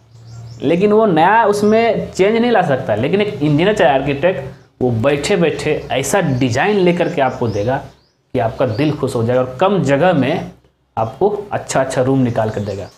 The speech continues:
आप जब भी कभी किसी, कोई मिस्त्री चाहे contractor अगर बनाया हुआ घर है, उसमें जाके घुसिए, आपको लगे, "यार क्या बनाया है?"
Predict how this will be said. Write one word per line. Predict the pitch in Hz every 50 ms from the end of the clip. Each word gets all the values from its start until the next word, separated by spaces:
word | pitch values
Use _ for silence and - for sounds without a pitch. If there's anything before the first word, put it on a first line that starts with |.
| _ _ _ _ _ _ -
आप | 117 135 131 120 120
जब | 160 160 151 151
भी | 202 226
कभी | 175 190 190 170 180 190 185 180
किसी, | - 175 180 - 185 180 180
कोई | - 175 170
मिस्त्री | 165 156 170 - - - 185 180 202
चाहे | - - 175 165
contractor | 165 - 170 160 - 170 160 - - 190 180
अगर | 170 165 170 165
बनाया | 151 135 131 131 139 151 165 170
हुआ | 160 151 147 143
घर | 123 143 139 127
है, | 123 123 143 - - - - - _ _ -
उसमें | 180 175 175 190 214 202
जाके | 190 190 185 170
घुसिए, | 151 151 151 - 160 160 165 165 - - - _ _ _ _ _ _ _ _ _ -
आपको | 135 - - 175
लगे, | 180 208 220
"यार | 214
क्या | 202 - - - 131 117 - 214
बनाया | 233 220 214 196 147 117 110 104
है?" | 104 - - - _